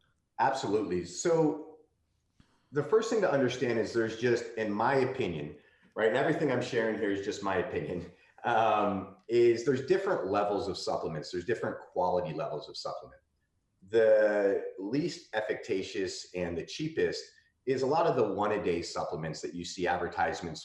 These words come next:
for on T V. You see commercials. They're at your local, uh,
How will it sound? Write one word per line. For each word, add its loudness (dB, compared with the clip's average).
for -4
on -2
T -6
V. -6
You -10
see -10
commercials. -4
They're 2
at -2
your 0
local, 0
uh, 0